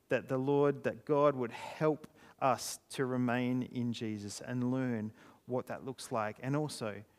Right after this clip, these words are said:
to really believe that it's worth it, that when we remain in him,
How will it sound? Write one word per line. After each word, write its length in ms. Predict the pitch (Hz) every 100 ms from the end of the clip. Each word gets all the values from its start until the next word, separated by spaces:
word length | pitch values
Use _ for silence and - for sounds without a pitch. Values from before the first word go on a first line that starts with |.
| _ _ _
to 120 | 131
really 400 | 113 127 120 117
believe 540 | 110 107 104 101 95 95 - _ _
that 140 | 101
it's 180 | 101 -
worth 300 | 95 98 -
it, 100 | 98 - _ _ _ _ _
that 140 | 113 104
when 200 | 120 117
we 100 | 110
remain 440 | 110 110 110 107
in 140 | 104 104
him, 320 | 104 95